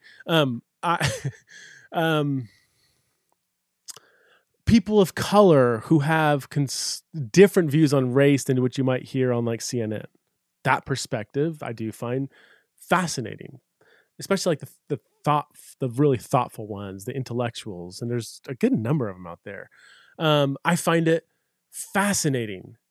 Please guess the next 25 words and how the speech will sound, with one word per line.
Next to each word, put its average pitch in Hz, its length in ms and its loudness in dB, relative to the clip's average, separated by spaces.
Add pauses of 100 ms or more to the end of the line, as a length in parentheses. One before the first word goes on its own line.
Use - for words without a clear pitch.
(140)
that, 127 640 -8 (1040)
um, 123 520 -8 (240)
L 165 80 2
G 139 100 -4
B 139 100 0
T 143 180 -2
Q 143 160 -4
people 120 600 -2 (300)
um, 117 400 -8 (160)
that 135 140 -6
voted 135 300 2
for 127 100 -4
Trump 120 440 -4 (200)
doubled 143 460 4
between 113 280 -4
twenty 117 200 -4
sixteen 110 340 -8
and 101 80 -10
twenty 107 200 -10
twenty. 101 200 -14
I 131 100 -2
find 214 240 0
that 185 140 0
very 165 500 4
interesting 160 600 -4